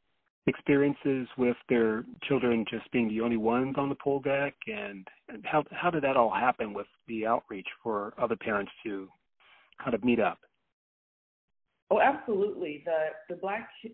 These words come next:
Speaker 2: the Black Swim family is very close-knit and very supportive. So as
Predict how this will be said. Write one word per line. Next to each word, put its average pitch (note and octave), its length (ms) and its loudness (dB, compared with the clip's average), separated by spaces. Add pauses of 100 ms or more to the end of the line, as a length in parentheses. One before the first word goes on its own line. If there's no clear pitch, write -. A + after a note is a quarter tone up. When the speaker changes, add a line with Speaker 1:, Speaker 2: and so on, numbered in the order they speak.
Speaker 2:
the F3 80 -6
Black G3+ 260 -4 (140)
Swim F#3 340 -2
family C3+ 580 -8 (460)
is D3 240 0 (100)
very F#3 280 4 (100)
close-knit D#3+ 560 -4
and C#3+ 140 -8
very D#3+ 380 0
supportive. C#3+ 560 -4 (120)
So D3 380 -4 (680)
as - 60 -20